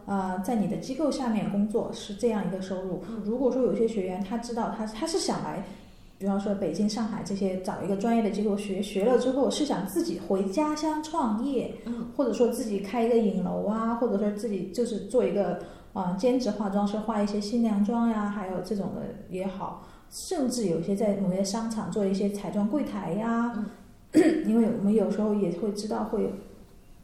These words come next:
Speaker 1: 特别我们家我就知道，重庆那边有好多地下商场，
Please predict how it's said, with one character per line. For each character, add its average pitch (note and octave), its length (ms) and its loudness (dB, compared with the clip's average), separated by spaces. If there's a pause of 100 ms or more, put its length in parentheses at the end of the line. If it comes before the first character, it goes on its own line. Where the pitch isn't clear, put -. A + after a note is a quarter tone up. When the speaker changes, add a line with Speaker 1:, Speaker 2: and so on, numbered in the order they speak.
(760)
Speaker 1:
特 - 100 -18
别 F#4 120 6
我 G#3+ 160 8
们 D#3 80 0
家 B3 300 2
我 G3+ 100 4
就 G#3 100 6
知 G#3 140 2
道， G3+ 160 2
重 G3+ 240 2
庆 G3 160 0
那 D#4 100 2
边 C#4 160 2
有 C4 140 10
好 G#3 220 2
多 G3+ 100 4
地 D4+ 160 6
下 B3+ 160 4
商 C4+ 220 -2
场， - 260 -8